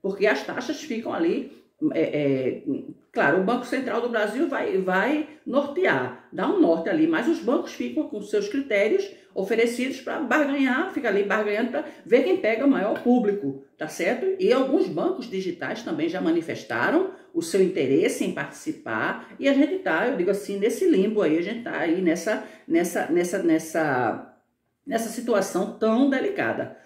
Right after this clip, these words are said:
Eu, e eu como advogada, e eu como membro de uma comissão de direito bancário, e eu trabalhando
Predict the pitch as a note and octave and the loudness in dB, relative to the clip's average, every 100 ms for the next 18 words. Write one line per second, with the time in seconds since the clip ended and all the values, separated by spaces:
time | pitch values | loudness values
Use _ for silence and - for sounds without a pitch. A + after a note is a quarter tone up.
0 | _ A#4+ B4+ C#5+ C#5 - F4+ A4 - B3 | _ -18 0 8 8 8 -2 -4 -2 2
1 | A#3 A#3+ A#3+ A#3 F#3 D#3+ D#3 C#3 C3 D#3 | 2 2 0 -2 -2 -2 -2 -2 -2 -2
2 | A#3 - A#3+ G#3 C4+ D#4 B3 F#3 A3 D4+ | -4 -4 0 2 4 6 4 4 2 2
3 | B3 G3 E3 F3 D#3+ - A3 G#3+ F3 D#3 | 0 -2 -4 0 -2 -2 -6 -6 -2 -2
4 | E3 D3+ D3 - C3+ C3 C#3+ E3 A#3 B3 | -2 -4 -6 -6 -4 -4 0 2 0 -2
5 | A#3+ A3+ E3+ F#3 C4+ C#4+ D#4 | -2 2 4 4 4 4 2